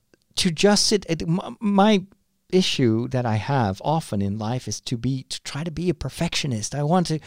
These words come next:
know everything. I want to give good information, and, but that sometimes prevents me from, from recording a video. A-, and, and it is, it's really jeopardizing my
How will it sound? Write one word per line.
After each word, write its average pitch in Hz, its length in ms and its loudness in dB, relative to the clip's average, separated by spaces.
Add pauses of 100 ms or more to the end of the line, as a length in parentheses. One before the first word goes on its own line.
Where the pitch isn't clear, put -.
(340)
know 226 380 6
everything. 135 720 2
I 143 80 4
want 165 160 4
to 175 40 -2
give 165 240 4
good 220 200 6
information, 165 840 4
and, 165 160 -4
but 202 240 0 (400)
that 185 320 2 (180)
sometimes 240 440 4
prevents 165 560 4
me 175 80 6
from, 156 240 2
from 135 400 4
recording 127 480 4
a 110 40 0
video. 107 500 0 (580)
A-, - 20 -2
and, 147 320 -2
and 135 200 2
it 135 120 0
is, - 480 -4 (960)
it's 160 320 -6 (180)
really 185 640 -2 (380)
jeopardizing 143 840 6
my 120 380 6